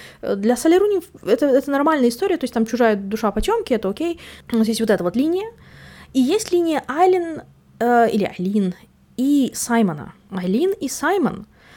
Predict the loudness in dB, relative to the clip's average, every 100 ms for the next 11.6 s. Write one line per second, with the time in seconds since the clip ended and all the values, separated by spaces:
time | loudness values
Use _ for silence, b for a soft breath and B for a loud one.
0 | b b 2 4 4 4 4 2 2 4
1 | 2 -4 -2 0 2 2 2 2 0 -2
2 | _ _ -14 -4 2 2 4 2 0 -2
3 | -6 -8 -20 _ b b b b -4 -2
4 | 2 4 4 6 6 6 6 4 6 6
5 | 6 4 -2 -8 -6 -4 2 2 2 -2
6 | -2 2 4 6 6 6 4 4 4 4
7 | 4 2 0 0 -2 0 -2 -2 -8 -16
8 | -6 -2 0 2 2 0 0 0 0 -2
9 | 0 0 4 4 4 0 -8 -8 -6 -4
10 | -6 -8 -6 -4 0 0 2 2 4 2
11 | 0 -4 -2 -6 -6 -14